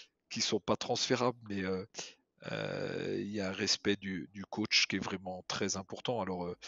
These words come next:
leur culture, euh, le fait que ce soit un homme avec des, avec des femmes, c'est encore de-, différent, quoi, en fait. Mais, euh, mais ouais, j'ai, j'ai gardé vraiment une, euh,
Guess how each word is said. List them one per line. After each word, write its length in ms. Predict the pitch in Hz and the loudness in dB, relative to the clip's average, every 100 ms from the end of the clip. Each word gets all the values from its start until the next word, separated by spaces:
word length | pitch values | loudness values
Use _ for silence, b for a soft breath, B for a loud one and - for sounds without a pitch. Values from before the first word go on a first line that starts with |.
| B B - | B B -12
leur 520 | 98 92 90 90 92 | -6 -2 -2 -4 -8
culture, 600 | - 95 - 120 110 98 90 | -10 -10 -4 2 2 2 0
euh, 180 | 90 92 | -2 -4
le 120 | 98 | -4
fait 180 | - 98 | -4 -4
que 100 | - | -4
ce 120 | 95 | -6
soit 320 | - 95 92 | -4 -2 0
un 160 | 98 101 | -2 2
homme 200 | 104 98 | 0 2
avec 240 | 92 95 98 | -2 -2 -2
des, 280 | 92 90 - B B - | -2 -2 -6 B B -8
avec 200 | 90 90 | -6 -4
des 100 | 92 | -4
femmes, 300 | - 104 104 | 0 0 0
c'est 140 | - 90 | 0 -2
encore 300 | - 90 90 | -4 -8 -6
de-, 260 | 80 80 | -6 -4
différent, 500 | 80 87 - 95 131 - | -6 -8 -8 -6 -6 -6
quoi, 140 | - | -8
en 100 | - | -8
fait. 260 | - - - - B B _ _ - | -10 -10 -12 -20 B B _ _ -8
Mais, 140 | 95 92 | -2 2
euh, 260 | 90 90 92 - _ _ 101 | 2 0 -6 -14 _ _ -4
mais 60 | |
ouais, 160 | 101 101 | 0 2
j'ai, 160 | - 101 | 2 2
j'ai 180 | 110 101 | 0 2
gardé 340 | 104 - 117 | 2 2 2
vraiment 360 | 113 107 120 123 | 2 -2 -2 -6
une, 120 | 110 | -6
euh, 200 | 98 90 | -6 -6